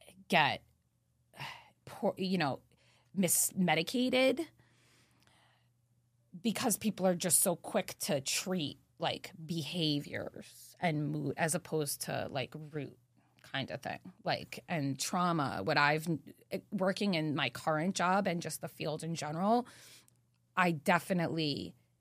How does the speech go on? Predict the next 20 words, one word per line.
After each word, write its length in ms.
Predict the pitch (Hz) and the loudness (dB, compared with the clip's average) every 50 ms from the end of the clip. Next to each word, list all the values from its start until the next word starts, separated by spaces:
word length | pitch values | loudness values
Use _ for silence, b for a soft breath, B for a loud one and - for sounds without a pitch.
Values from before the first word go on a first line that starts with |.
| _ _ _ _ _ _ _ _ - | _ _ _ _ _ _ _ _ -8
have 420 | - - 180 156 143 135 139 - | 2 4 4 4 4 2 0 -2
learned 540 | 175 185 185 185 175 165 160 156 156 - 175 | -2 0 2 4 4 4 4 2 0 0 2
more 500 | 175 175 165 151 151 147 139 135 123 - - | 2 4 4 4 4 4 4 4 2 0 -2
about 560 | 180 165 - 135 131 110 107 90 71 - - _ _ _ _ _ _ _ _ _ _ _ _ _ _ _ - 196 160 151 - | -2 2 2 4 4 4 4 2 0 -2 -6 _ _ _ _ _ _ _ _ _ _ _ _ _ _ _ -18 -18 -14 -4 0
the 580 | 180 185 175 156 143 139 135 120 120 120 - - - | 2 2 2 2 2 0 -2 -2 -4 -6 -8 -2 2
impact, 760 | 196 180 160 - - 156 139 107 92 - - - - - - - | 2 2 2 2 2 0 0 0 0 -6 -12 -12 -12 -10 -4 -2
even 240 | 196 165 165 170 | -2 -2 0 0
more 220 | 160 156 147 143 143 | 0 2 2 2 0
so, 180 | - - 131 | 0 0 0
of 200 | 131 147 156 139 | 0 -2 -2 -4
trauma, 440 | - - 143 123 92 90 - - - - _ _ _ _ _ | -6 -8 -8 -8 -8 -8 -10 -14 -16 -20 _ _ _ _ _
just 220 | - 165 143 - - | -6 -4 -4 -2 -4
in 120 | 170 165 | -4 -2
general. 440 | 151 123 127 - - - - 160 - - | -2 -4 -4 -6 -8 -10 -10 -10 -2 2
I 100 | 196 190 | 2 2
didn't 160 | 170 170 - | 2 2 0
think 160 | 180 170 - | 0 0 0
I 100 | 139 151 | -2 -4
could, 400 | - - - 151 - - - - - _ _ _ _ _ _ _ - | -2 0 0 0 0 0 -6 -14 -20 _ _ _ _ _ _ _ -4
and 440 | - 143 127 107 - - - - | -2 -2 0 -2 -4 -8 -12 -14